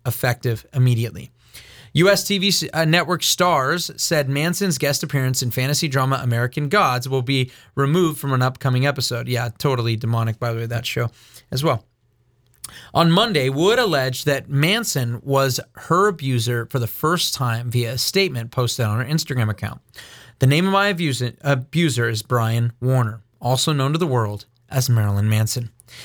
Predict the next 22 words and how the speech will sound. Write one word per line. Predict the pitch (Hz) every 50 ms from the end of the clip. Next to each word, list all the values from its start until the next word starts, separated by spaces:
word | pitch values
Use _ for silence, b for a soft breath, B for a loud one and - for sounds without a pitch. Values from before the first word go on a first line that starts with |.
| B
He | B 165
started | 156 - 208 202 185 139
grooming | 131 160 196 208 208 190
me | 175 151 139 135
when | 135 143 139
I | 139
was | 143 143 127
a | 135 131
teenager | - - - 175 165 147 127 120 110 131 120
and | 123 117
horrifically | 135 151 151 160 185 185 220 - 226 233 196
abused | 151 123 139 156 160 160 - -
me | 135 120 107
for | - - 131
years. | 123 120 127 127 120 110 110 113 - - b b b b b
I | b 147
was | 139 131 120
brainwashed | 110 - - 127 147 165 175 196 196 175 143 120 113 110 - - - - - _ _ _ _ _ _ _
and | 135 135 135
manipulated | 131 127 135 160 160 - 147 139 120 117 113 107 110 110
into | 110 123 117 113
submission." | 113 - - 127 120 120 123 123 - 120 113 104